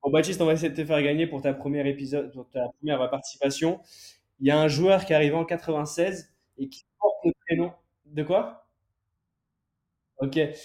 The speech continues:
bah alors, euh, le premier qui trouve, comme ça, ça se départage là-dessus, les deux Baptistes, là. Euh, le joueur qui est arrivé en quatre-vingt-seize au P S G, il a un prénom totalement français et le nom de famille d'un ancien président de, des États-Unis.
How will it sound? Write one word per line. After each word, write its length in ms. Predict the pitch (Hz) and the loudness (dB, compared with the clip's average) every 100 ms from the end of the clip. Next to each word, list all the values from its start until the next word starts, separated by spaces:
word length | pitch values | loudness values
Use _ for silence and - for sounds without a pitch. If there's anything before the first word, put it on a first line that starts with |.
| - | -4
bah 80 | 135 | 0
alors, 200 | 139 135 | 2 0
euh, 140 | 123 127 | -4 -4
le 120 | 156 | -6
premier 260 | - 175 185 | -2 0 0
qui 140 | 165 | -2
trouve, 220 | 135 165 | -2 -2
comme 140 | 165 123 | -2 -2
ça, 200 | 156 151 | 0 0
ça 200 | - 123 | 0 -4
se 60 | |
départage 420 | 123 135 127 139 127 | -4 -4 -4 -4 -4
là-dessus, 300 | 127 - 151 | -6 -4 -4
les 100 | 139 | -4
deux 100 | 127 | -2
Baptistes, 380 | 123 - 156 | -4 -6 -8
là. 260 | 135 135 - - - - _ 131 | -4 -4 -4 -16 -20 -20 _ -2
Euh, 220 | 127 131 131 _ _ _ _ _ | 0 0 -4 _ _ _ _ _
le 220 | 143 139 | 0 2
joueur 240 | 147 190 190 | 2 0 0
qui 80 | |
est 40 | 175 | -2
arrivé 160 | 156 | 0
en 80 | 156 | -2
quatre-vingt-seize 500 | 156 151 147 143 151 | -4 -6 -6 -6 -6
au 60 | 143 | -6
P 220 | 147 143 | -2 0
S 60 | 139 | -2
G, 320 | 143 185 - _ _ _ | -4 -6 -8 _ _ _
il 140 | 135 139 | -2 0
a 80 | |
un 60 | 147 | 0
prénom 320 | 147 151 139 | -2 -2 -2
totalement 420 | 135 180 185 170 | -4 -4 -2 -2
français 580 | 165 - 160 - 170 196 135 | -4 -6 -8 -2 -2 -2 -4
et 60 | |
le 60 | 131 | -2
nom 160 | 143 165 | -2 -2
de 40 | |
famille 320 | 170 165 180 | -2 -4 -4
d'un 200 | 151 139 | -2 -2
ancien 200 | 147 160 | -2 -6
président 340 | 156 151 135 143 | -6 -6 -4 -4
de, 300 | 135 127 123 | -4 -4 -6
des 140 | 123 | -8
États-Unis. 400 | 127 123 123 117 | -10 -12 -12 -16